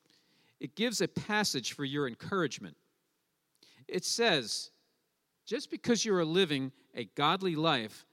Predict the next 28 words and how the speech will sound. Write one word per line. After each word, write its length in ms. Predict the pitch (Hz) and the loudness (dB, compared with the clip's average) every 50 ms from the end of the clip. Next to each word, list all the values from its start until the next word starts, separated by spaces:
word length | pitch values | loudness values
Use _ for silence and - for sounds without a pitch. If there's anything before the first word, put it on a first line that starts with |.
| _ _ _ - | _ _ _ 0
doesn't 260 | - 170 180 185 202 | 4 4 4 4 4
mean 200 | 185 185 180 170 - | 2 2 2 0 0
everything 440 | 170 175 175 185 180 165 - 165 147 | 2 2 4 4 2 0 0 -4 -4
is 100 | 139 120 | -4 -4
gonna 200 | - 151 139 135 | -2 -4 -4 -2
be 100 | 120 123 | -4 -4
easy. 400 | 117 123 139 160 143 101 90 76 - _ _ _ _ _ _ _ _ _ _ _ _ _ _ _ _ - | -4 -4 -4 -4 -6 -8 -12 -14 -16 _ _ _ _ _ _ _ _ _ _ _ _ _ _ _ _ -10
You're 120 | - - | -6 -4
still 380 | - - - - 190 208 196 175 | -4 -4 -2 4 8 8 8 8
gonna 200 | 165 156 135 123 | 6 2 0 0
have 200 | 131 143 143 - | -2 -2 -4 -4
some 180 | - - 123 | -6 -12 -12
suffering. 560 | 110 - - 156 151 147 - 127 107 92 90 92 - _ _ _ _ _ _ _ _ _ _ _ _ _ _ _ - | -10 -8 -4 -4 -6 -6 -6 -8 -8 -8 -8 -10 -16 _ _ _ _ _ _ _ _ _ _ _ _ _ _ _ -4
You're 160 | - 143 139 | 0 2 2
still 360 | - - - - 190 190 190 | 2 0 0 2 4 4 4
gonna 200 | 185 170 143 131 | 4 2 -2 -4
have 200 | 131 135 135 123 | -2 -2 -4 -2
some 200 | - - 120 110 | -4 -6 -8 -8
pain. 460 | - - - 156 151 123 101 90 92 - _ _ _ _ _ _ _ _ _ _ _ _ _ - _ - | -6 -6 -6 -4 -4 -6 -6 -8 -10 -16 _ _ _ _ _ _ _ _ _ _ _ _ _ -20 _ -12
And 120 | - 123 127 | -8 -6 -6
you're 80 | 123 | -4
gonna 220 | 110 147 165 151 131 | 0 0 0 0 0
feel 340 | - - - 185 180 170 147 | -4 -8 -10 -8 -8 -8 -6
like 220 | 135 131 127 117 - _ - _ - | -4 -4 -4 -4 -6 _ -20 _ 2
giving 300 | 165 170 147 156 139 143 | 2 4 4 4 0 0
up 160 | 143 120 - _ - - | -2 -4 -4 _ -14 -12
at 160 | 113 - - | -12 -12 -6
times." 600 | - 120 110 98 90 90 90 - - - - - | -4 -4 -2 -2 -4 -6 -8 -8 -10 -10 -10 -12